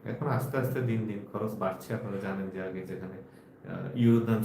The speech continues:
ছিল, আহ, আগে যেখানে ইউরোর দাম ছিল একশো বারো টাকা, তেরো টাকা, পনেরো টাকা, এখানে এখন সেসব ইউরোর দাম অনেক বেড়ে গেছে, একশো চল্লিশ টাকা পর্যন্ত আমাদেরকে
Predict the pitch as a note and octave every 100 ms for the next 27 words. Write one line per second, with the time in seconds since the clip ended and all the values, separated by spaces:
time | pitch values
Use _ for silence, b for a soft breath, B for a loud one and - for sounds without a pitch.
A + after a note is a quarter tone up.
0 | - G#2 G2 - - - - - - -
1 | G2+ G2 - A2+ B2 A#2+ B2+ A#2 G#2+ A2+
2 | A2+ A2 A2 G#2+ G#2+ G#2 - B B B
3 | - G2 G2 - G#2+ G2+ F#2+ F#2 F#2 F2+
4 | F2+ F2+ F2+ F2 - F#2 F2 F2 E2+ -
5 | F2+ - G2 F#2+ - G2 A#2+ A#2+ - G#2+
6 | - - - - G2 G2 F#2+ F#2+ - -
7 | F2+ F2+ F2 E2+ - F#2+ - G2 - B
8 | B B B - G#2+ A2 - A#2 G2 F#2+
9 | F#2 F2 E2+ E2+ -